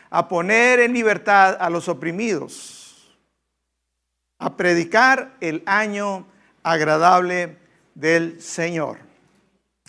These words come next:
Amén. Sabes, esto que está escrito aquí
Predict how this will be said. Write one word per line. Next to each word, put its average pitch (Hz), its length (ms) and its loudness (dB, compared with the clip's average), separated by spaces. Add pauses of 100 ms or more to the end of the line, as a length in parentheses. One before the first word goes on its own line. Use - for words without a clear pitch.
Amén. 127 460 -10
Sabes, 226 560 -2 (480)
esto 226 680 -2 (1300)
que 170 60 -12
está 226 180 -4
escrito 214 420 -6
aquí 160 480 -8